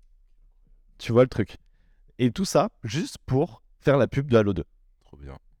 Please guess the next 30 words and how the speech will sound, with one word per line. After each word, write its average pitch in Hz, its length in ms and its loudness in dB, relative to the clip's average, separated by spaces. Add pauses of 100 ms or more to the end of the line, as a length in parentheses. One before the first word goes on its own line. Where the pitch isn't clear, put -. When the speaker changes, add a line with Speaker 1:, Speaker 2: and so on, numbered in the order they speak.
(140)
Speaker 1:
C'est, 110 420 -2 (140)
c'est 131 200 -2
vraiment, 139 280 0
c'est 139 160 -2
du, 113 140 -8
c'est 123 160 -8
du 110 100 -4
génie. 98 240 -4 (440)
Donc 143 140 -4
voilà, 151 180 2
ça, 185 180 -4
c'est - 140 -4
un 120 180 -2
A 139 140 2
R 123 60 -4
G, 117 160 -2
en 90 80 -4
fait. - 280 -12 (640)
C'est - 200 -2
faire 143 240 0
croire 208 240 -2
aux 147 100 4
gens 127 240 -2 (140)
qu'il 110 160 -8
y 104 40 0
a 98 40 2
véritablement 135 760 0
une 110 120 -2
réalité 135 480 0
alternative, 110 640 -4